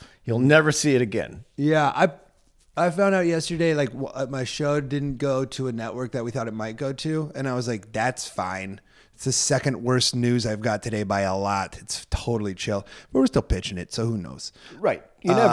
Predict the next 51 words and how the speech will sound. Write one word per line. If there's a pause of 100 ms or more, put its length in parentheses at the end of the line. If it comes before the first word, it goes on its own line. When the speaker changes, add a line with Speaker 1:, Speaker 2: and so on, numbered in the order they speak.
Speaker 1:
never,
you
never
know.
You
Speaker 2:
but
Speaker 1:
gotta
drive
it
into
the
ground,
but
trust
me,
Speaker 2:
But
if
you
ever
be
about
Speaker 1:
that
has
Speaker 2:
to
be
Speaker 1:
been
Speaker 2:
given
Speaker 1:
driven
into
Speaker 2:
Yeah.
Speaker 1:
the
ground.
Speaker 2:
Here's
what
I
recommend.
If
you're
ever
about
to
get
bad
news,
have
one
of
your
best
friends,
uh,